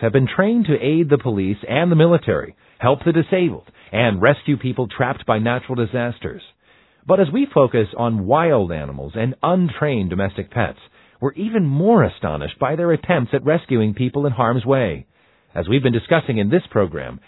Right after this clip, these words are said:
elephants are magnificent creatures. Not only did they help clean up the debris after the devastating two thousand four tsunami in Southeast Asia, but they also rescued some people during the tsunami. I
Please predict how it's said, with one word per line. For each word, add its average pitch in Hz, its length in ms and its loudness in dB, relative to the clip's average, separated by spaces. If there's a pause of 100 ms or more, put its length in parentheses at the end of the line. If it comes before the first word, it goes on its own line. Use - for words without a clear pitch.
(260)
elephants 127 420 0 (120)
are 123 260 -4
magnificent 107 840 -4
creatures. - 420 -8 (560)
Not 131 260 2
only 139 180 2
did 101 160 -4
they 104 120 2
help 143 320 -4
clean 123 300 -2
up 151 180 -2
the 120 80 -2
debris 113 580 0
after 160 420 -4
the 92 120 -4
devastating 98 680 -4
two 139 120 -2
thousand 123 380 -2
four 113 220 0
tsunami 113 500 0
in 92 140 -2
Southeast 110 380 -2
Asia, 117 500 -2 (340)
but 120 100 4
they 143 140 6
also 190 360 4
rescued 135 680 0
some 113 160 0
people 185 420 -2
during 156 560 -2
the 82 80 -2
tsunami. 76 600 -6 (480)
I 104 180 0